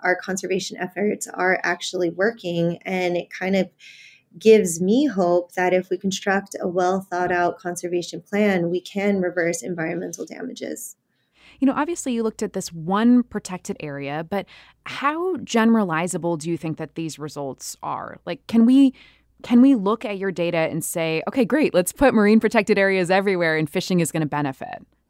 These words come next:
Speaker 1: I think the, the biggest lesson I had taken personally out of this was that these marine protected areas need to be well designed. So the location matters, the size matters, the fact that Papahanaumokuakea is in this, like,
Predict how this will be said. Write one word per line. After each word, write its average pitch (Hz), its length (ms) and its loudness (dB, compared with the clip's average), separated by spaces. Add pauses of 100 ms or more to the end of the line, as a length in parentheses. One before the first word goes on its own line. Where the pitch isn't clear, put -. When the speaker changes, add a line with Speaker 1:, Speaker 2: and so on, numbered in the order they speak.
(300)
Speaker 1:
I 202 60 2
think 226 280 2
the, 190 220 2 (120)
the 170 200 -4
biggest 196 720 2
lesson 185 640 0 (460)
I 196 220 4
had 196 180 -2
taken 190 320 -2
personally 185 480 -4
out 175 160 0
of 170 80 0
this 170 340 0
was 180 380 2 (460)
that 202 200 4
these 214 280 4
marine 202 340 2
protected 202 440 -2
areas 180 460 2
need 180 300 -2
to 185 120 -4
be 175 220 -4
well 170 340 0
designed. - 640 -6 (360)
So 190 480 6
the 190 140 4
location 185 580 2
matters, 175 520 0
the 180 100 -6
size 175 480 0
matters, 170 540 2
the 175 120 -6
fact 180 400 -4
that 180 300 0
Papahanaumokuakea 175 1300 -4
is 170 200 -2
in 170 100 -2
this, 175 180 -6
like, 165 140 -6